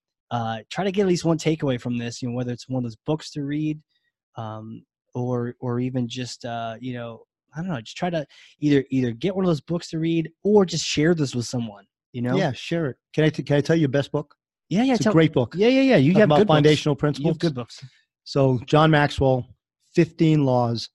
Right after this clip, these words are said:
Speaker 2: of in-, fifteen invaluable laws of growth.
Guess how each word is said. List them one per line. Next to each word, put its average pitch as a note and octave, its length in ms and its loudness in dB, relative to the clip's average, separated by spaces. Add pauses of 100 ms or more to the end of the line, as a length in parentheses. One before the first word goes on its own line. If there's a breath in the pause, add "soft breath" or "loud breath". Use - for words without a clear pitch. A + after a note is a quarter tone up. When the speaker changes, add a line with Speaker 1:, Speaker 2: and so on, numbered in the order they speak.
(140)
Speaker 2:
of A#2+ 140 -4
in-, C3 180 0 (200)
fifteen F#3+ 360 2
invaluable C3+ 640 0
laws A#2 260 -4
of G#2 140 -10
growth. A#2 480 -8